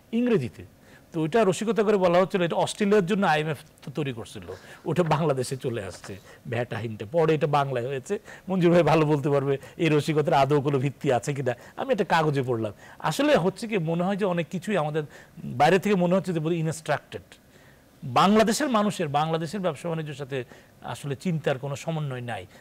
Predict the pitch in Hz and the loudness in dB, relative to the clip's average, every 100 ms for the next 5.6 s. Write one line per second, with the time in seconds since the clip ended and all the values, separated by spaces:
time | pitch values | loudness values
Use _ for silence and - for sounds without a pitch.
0 | - - 156 226 262 156 151 165 185 185 | -10 -6 -4 -2 0 -2 -4 -6 -4 -2
1 | 131 131 113 - 139 202 - - 143 160 | -2 -4 -6 -10 -8 -8 -10 -18 -10 -2
2 | 190 220 190 233 185 175 202 190 165 151 | 0 2 0 0 0 -2 -4 -4 -4 -6
3 | 165 160 160 131 127 - 123 - - - | -6 -6 -8 -8 -8 -8 -12 -16 -10 -2
4 | 196 180 147 123 131 - 123 - 165 139 | 2 2 0 -4 -8 -8 -8 -6 -8 -10
5 | - - - 190 214 156 | -14 -14 2 4 4 2